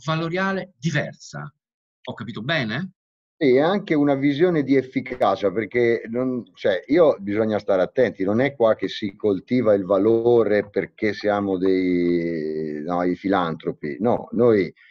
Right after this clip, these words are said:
Speaker 2: siamo, e io sono un imprenditore, questa è un'azienda e quindi deve avere le migliori performance possibili.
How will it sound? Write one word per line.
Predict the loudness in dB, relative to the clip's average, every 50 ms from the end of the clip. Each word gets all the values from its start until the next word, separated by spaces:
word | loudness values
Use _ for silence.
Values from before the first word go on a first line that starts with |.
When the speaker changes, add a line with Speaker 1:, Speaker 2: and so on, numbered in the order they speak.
| _ _
Speaker 2:
siamo, | _ 0 2 2 2 2 0 0 0 0 0
e | 2 2
io | 4 4 2 0
sono | 0 0 2 2 2 2 2 0 0
un | 0 0 0 0 0 0
imprenditore, | -2 -2 0 0 0 0 -2 -4 -4 -2 -2 0 0 2 4 4 4 4 2 0
questa | -2 -2 -2 -2 -2 0 2
è | 2 2 2 2 0
un'azienda | -2 -2 -2 -2 -2 -2 -2 0 0 0 0 0 0 0 0 0 0 -4 -6
e | -6 -4 -4
quindi | -2 -2 -2 -2 -2 -2
deve | -2 0 0 2 2
avere | 2 2 2 2 2 0 0
le | -2 0
migliori | 0 0 2 2 2 2 2 0
performance | 0 -2 -4 -2 -2 -2 0 0 0 0 -2 -4 -8
possibili. | _ -14 -12 -12 -14 -18 -20 -20 -20 _